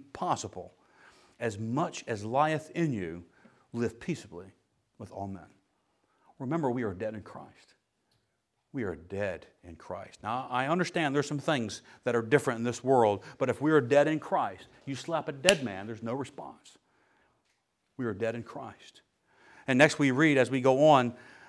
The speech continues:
"Whosoever shall compel thee to go a mile, go with him twain." So Jesus is saying that we are to turn the other cheek. We're not to go to lawsuits between believers and all those kinds of things here and taught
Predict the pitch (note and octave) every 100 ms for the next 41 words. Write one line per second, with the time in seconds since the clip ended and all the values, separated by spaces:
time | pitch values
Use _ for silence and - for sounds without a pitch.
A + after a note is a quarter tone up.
0 | - - F#3 - E3 D#3+ C3 A#2 D3 C#3+
1 | _ _ - _ - E3 C#3+ - - D3
2 | - - F3+ F#3 D#3 - C3 C3 B2+ B2
3 | C#3 E3 A2 F#2+ B2+ C#3 _ _ _ _
4 | A2 B2 D#3 E3+ D#3 C#3 C#3 C#3 - -
5 | C#3 B2+ B2 A2 - _ - B2 A2 E2+
6 | D#2 - _ - - - - - D#3 D3
7 | C3 G3 D#3 D3 - F3+ F3+ D#3+ C#3 D3
8 | D#3+ C3 - G3 G3+ C#3 A#2+ - A#2+ C3+
9 | D3 C#3+ C3+ F3+ D#3+ B2+ C3 G#2+ G#2 G#2+
10 | A#2 C3+ D#3 C#3+ D3 - A#2+ B2+ A2 B2
11 | D#3+ C3+ C#3 F#3 E3 - B2 G#2 B2 A2+
12 | G#2+ A2 C3 - - - G#2+ - C3 -